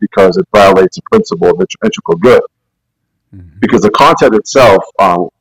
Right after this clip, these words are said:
Speaker 1: among the culture is gangster rap, is, um, degrading to women, immodest, blasphemous,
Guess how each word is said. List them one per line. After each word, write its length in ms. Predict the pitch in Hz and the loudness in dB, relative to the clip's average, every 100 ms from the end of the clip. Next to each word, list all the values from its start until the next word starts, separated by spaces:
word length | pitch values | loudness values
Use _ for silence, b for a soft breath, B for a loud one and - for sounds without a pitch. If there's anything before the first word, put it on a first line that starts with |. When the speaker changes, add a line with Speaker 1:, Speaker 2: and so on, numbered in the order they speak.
| _ - | _ -6
Speaker 1:
among 460 | 101 101 117 170 117 | -2 2 2 2 0
the 80 | |
culture 540 | - 101 92 - 90 85 _ _ _ - | -2 0 0 0 -4 -4 _ _ _ 0
is 220 | 139 - | 0 0
gangster 420 | 220 - - 95 | -2 -2 -2 -2
rap, 300 | 85 82 78 _ _ _ _ _ | 2 0 -2 _ _ _ _ _
is, 340 | 110 123 113 - | 2 2 2 0
um, 180 | 101 95 | 0 0
degrading 460 | 90 101 117 110 107 | 0 0 2 2 2
to 120 | - 104 | 0 0
women, 340 | 104 101 98 - | 2 2 -2 0
immodest, 760 | 110 101 98 98 98 - - - | 0 2 2 0 -4 -10 -18 -14
blasphemous, 920 | 92 101 98 104 - 101 101 - - | -2 2 2 0 -2 -2 -2 -4 -12